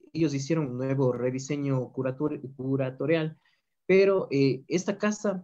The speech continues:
es totalmente patrimonial y tiene un aproximado de cuatro pisos. Está en, en, en un barranco.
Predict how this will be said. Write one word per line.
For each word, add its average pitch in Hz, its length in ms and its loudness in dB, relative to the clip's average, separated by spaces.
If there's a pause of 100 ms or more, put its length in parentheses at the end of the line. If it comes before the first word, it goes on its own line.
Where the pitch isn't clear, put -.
(120)
es 135 180 -4
totalmente 135 440 -2
patrimonial 123 720 -4
y 113 60 -12
tiene 131 640 0
un - 260 -14
aproximado 131 500 -6
de - 140 -8 (240)
cuatro 135 400 -6
pisos. 139 500 -8 (600)
Está 127 680 0
en, 117 240 -8
en, 120 300 -10
en 131 160 -2
un 120 120 -4
barranco. 135 640 0